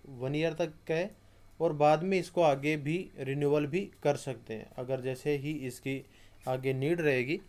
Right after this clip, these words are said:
तो आगे और भी इसको रिन्यूअल कर देंगे। Qualification and experience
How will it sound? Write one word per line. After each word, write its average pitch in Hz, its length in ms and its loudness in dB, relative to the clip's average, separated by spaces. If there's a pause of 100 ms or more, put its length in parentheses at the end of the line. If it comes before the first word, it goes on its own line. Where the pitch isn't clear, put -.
(220)
तो 147 60 0
आगे 147 240 4
और 156 300 2
भी 170 120 -2
इसको 143 260 -2
रिन्यूअल 127 440 -2
कर 131 400 -4
देंगे। 107 320 -8 (640)
Qualification 190 560 4
and 202 320 2
experience 190 380 0